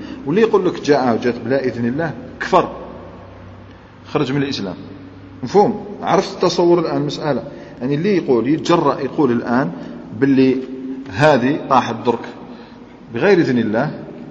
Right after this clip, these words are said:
يعني الله ما حبش تطيح وهي طاحت، كفر. سبحان، ما أنا ورقة صفراء وفيها خط من وراء، شباب، ماشي شباب، ماشي شباب. إذن هذا علم الله الشامل المحيط بكل شيء. زد ثانيا الكتابة، كتب،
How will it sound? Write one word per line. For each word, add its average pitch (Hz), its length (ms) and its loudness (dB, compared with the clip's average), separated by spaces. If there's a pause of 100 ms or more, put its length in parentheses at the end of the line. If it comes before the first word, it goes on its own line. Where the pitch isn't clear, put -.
(120)
يعني 110 160 -2
الله 131 180 4
ما 131 120 2
حبش - 240 -4
تطيح 107 240 -6
وهي 135 140 2
طاحت، 120 280 -2 (160)
كفر. 127 240 0 (1500)
سبحان، - 240 -8 (140)
ما 143 120 -2
أنا 143 100 -2
ورقة 139 280 -2
صفراء 127 540 -2 (320)
وفيها 131 480 -2
خط 135 200 -8 (120)
من 110 140 -12
وراء، 110 200 -8
شباب، 160 340 -6
ماشي 110 160 -10
شباب، 101 320 -10
ماشي 120 120 -14
شباب. 71 140 -16 (720)
إذن 143 220 4
هذا 165 340 4
علم 151 240 0
الله 147 260 2
الشامل 120 640 0 (100)
المحيط 135 480 0
بكل 135 480 0
شيء. 101 300 -4
زد 170 200 2
ثانيا 165 320 0
الكتابة، 175 680 2 (360)
كتب، 156 500 4